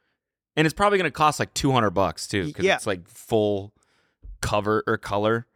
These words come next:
Speaker 2: Yeah, no,
Speaker 1: These
Speaker 2: it's
Speaker 1: are
Speaker 2: gonna be
Speaker 1: always
Speaker 2: really
Speaker 1: so
Speaker 2: expensive.
Speaker 1: goddamn expensive.
Speaker 2: Yeah, yeah, every book, every book is expensive, and it's like, I don't like reading that much.
Speaker 1: So what else you been thinking about?
Speaker 2: It's, like, dope ass shit all the time. <laughs> Yeah,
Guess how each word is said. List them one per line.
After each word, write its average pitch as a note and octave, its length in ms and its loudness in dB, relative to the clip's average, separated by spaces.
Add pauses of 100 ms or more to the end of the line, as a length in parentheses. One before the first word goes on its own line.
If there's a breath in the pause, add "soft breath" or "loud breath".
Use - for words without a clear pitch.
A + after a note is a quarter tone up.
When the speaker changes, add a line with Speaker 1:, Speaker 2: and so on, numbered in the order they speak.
(120)
Speaker 2:
Yeah, F3+ 180 -2
no, E3 120 -2
Speaker 1:
These E3 80 2
Speaker 2:
it's F3 60 -2
Speaker 1:
are F#3+ 40 6
Speaker 2:
gonna E3 40 4
be E3 40 4
Speaker 1:
always E3+ 140 2
Speaker 2:
really C#3+ 120 -6
Speaker 1:
so C#3 120 2
Speaker 2:
expensive. B2+ 80 -2
Speaker 1:
goddamn B2 320 2
expensive. G#2+ 560 -10
Speaker 2:
Yeah, F3+ 220 2
yeah, E3+ 120 2
every A#3 220 2
book, F#3+ 320 0
every E3+ 400 -2
book D#3+ 260 -4
is D3 100 -4
expensive, - 420 -10
and C3+ 100 -14
it's B2+ 100 -14
like, C#3 140 -6
I D3 80 -4
don't F3 240 0
like D3+ 180 0 (760)
reading D3+ 320 4
that C3+ 140 2
much. B2 340 -4 (160)
Speaker 1:
So A#2 140 -10
what B2+ 80 -4
else C3+ 160 -8
you G2 80 -14
been D#2+ 80 -12
thinking E2+ 180 -10
about? D#2+ 300 -10 (440)
Speaker 2:
It's, - 120 -10
like, C3+ 160 0
dope C3+ 200 4
ass B2+ 220 2
shit C3 380 -4
all - 120 2
the C#3 60 -2
time. - 380 -4
<laughs> C#3+ 360 0
Yeah, C#3+ 200 2